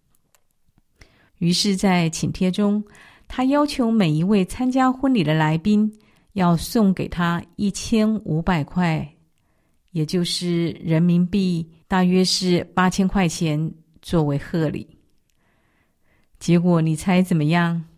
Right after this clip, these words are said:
还不错，有八位亲友表示愿意照办来参加他的婚礼。但他可是大失所望，觉得其他的亲友对他无情无义，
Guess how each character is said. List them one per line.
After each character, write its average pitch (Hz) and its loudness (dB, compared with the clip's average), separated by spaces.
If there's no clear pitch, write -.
还 - -6
不 175 -8
错， 269 -2
有 156 -2
八 196 2
位 208 2
亲 233 -2
友 165 -2
表 156 -2
示 170 -2
愿 180 2
意 165 -2
照 160 -2
办 165 -2
来 143 -4
参 180 -4
加 202 0
他 202 -2
的 196 0
婚 226 0
礼。 - -4
但 170 2
他 - -4
可 170 -2
是 151 -4
大 190 -2
失 208 -2
所 180 -6
望， 165 -4
觉 285 0
得 339 2
其 339 -2
他 254 0
的 262 2
亲 277 -2
友 226 2
对 - -2
他 190 0
无 170 -2
情 185 0
无 170 0
义， 190 -4